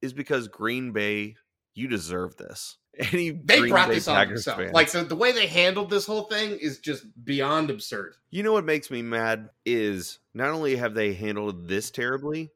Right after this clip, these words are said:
Speaker 1: they handled Brett Favre transitioning over to Aaron Rodgers terribly. Not only that, they've transitioned, uh, the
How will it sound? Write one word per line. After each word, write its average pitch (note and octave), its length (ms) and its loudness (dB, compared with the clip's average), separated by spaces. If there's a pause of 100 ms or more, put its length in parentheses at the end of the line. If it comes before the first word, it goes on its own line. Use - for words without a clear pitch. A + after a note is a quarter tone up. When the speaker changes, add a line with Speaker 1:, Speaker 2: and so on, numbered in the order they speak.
(120)
Speaker 1:
they E3+ 140 0
handled F#3+ 320 2
Brett B2 220 0
Favre A#2 520 0
transitioning G2+ 840 -6
over C#3 260 2
to F#2+ 140 -4
Aaron F2+ 200 -6
Rodgers E2+ 420 -8
terribly. C#2+ 560 -10 (340)
Not C#3 180 2
only C3 240 4
that, C#3 440 0 (180)
they've D3+ 180 -2
transitioned, B2+ 760 -2 (100)
uh, - 160 -4
the A2+ 240 0